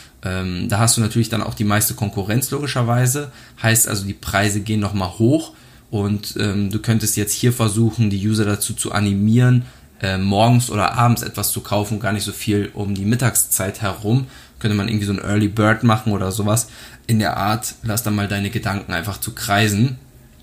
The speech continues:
Ähm, außerdem wäre eine gute Möglichkeit, halt ein Black Week zu machen. Also wir haben das auch so, äh, gestaltet, dass man jetzt die komplette Woche natürlich mitnimmt.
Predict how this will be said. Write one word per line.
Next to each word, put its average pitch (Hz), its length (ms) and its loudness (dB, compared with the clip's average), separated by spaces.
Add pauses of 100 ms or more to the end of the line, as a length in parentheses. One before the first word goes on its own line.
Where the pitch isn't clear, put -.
(480)
Ähm, 110 360 4
außerdem 127 380 4
wäre 113 140 4
eine 110 80 4
gute 123 200 2
Möglichkeit, 117 680 2
halt 104 220 -2
ein 98 140 -4
Black 101 380 -4
Week 147 220 0
zu - 140 0
machen. 123 360 2
Also 104 440 -4 (340)
wir 110 160 0
haben 107 100 4
das 101 140 0
auch 120 220 2
so, 113 400 4
äh, 107 60 0
gestaltet, 107 500 -2
dass - 100 -2
man 104 160 -2
jetzt 98 220 -4
die - 60 -4
komplette 101 500 -4
Woche 127 200 2
natürlich 113 400 2
mitnimmt. 110 540 0